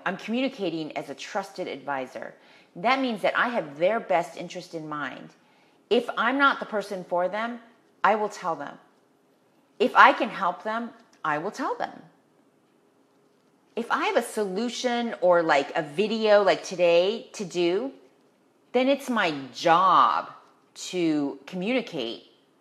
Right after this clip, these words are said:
the information that I know. It's your job to communicate the information that you know.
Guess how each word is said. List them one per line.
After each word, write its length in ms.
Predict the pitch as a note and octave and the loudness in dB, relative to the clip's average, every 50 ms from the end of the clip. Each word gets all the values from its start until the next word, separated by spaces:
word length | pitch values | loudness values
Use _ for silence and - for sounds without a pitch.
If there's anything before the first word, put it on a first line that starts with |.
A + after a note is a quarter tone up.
| - | -8
the 140 | - E3 C3+ | -6 -4 -4
information 720 | F3 F3+ - F#3+ F#3 F3 F3 F3 G3 F#3+ - F#3 D#3 D3 | -4 -4 -4 -6 -4 -2 -2 -4 -4 -4 -6 -8 -8 -6
that 140 | C#3 B2 - | -6 -4 -2
I 160 | C3+ D3 D3 | -2 -4 -4
know. 440 | D3 D3 D3 C#3+ C#3 B2 G#2+ G2 - - - _ _ _ _ _ _ _ | -6 -6 -4 -4 -4 -4 -4 -8 -12 -16 -20 _ _ _ _ _ _ _
It's 200 | - - - - | -12 -12 -6 -6
your 120 | B3 B3+ G#3 F#3 - - | -4 -4 -6 -8 -12 -6
job 800 | - - A#3+ B3+ C#4 D#4 D#4+ A#3 F3 D#3+ D3+ D3 C#3+ - - - | 2 6 8 8 8 6 6 4 4 4 4 2 0 -4 -10 -18
to 60 | - | -18
communicate 720 | - - F#3+ G3 A3+ C4 C4+ B3+ - - F3+ E3 D#3 - - | -14 -12 -8 -6 -4 -4 -4 -6 -4 -6 -4 -4 -4 -6 -8
the 60 | C#3+ | -12
information 520 | E3 E3 - F3+ F3 E3+ E3+ E3+ - F3 | -10 -10 -10 -8 -8 -8 -8 -8 -10 -10
that 120 | E3+ - - | -10 -10 -10
you 100 | E3 D#3+ | -10 -10
know. 520 | D#3+ E3 F3+ G#3 B3+ A#3 C#3 - - - | -6 -4 -4 -2 -2 -4 -6 -8 -12 -16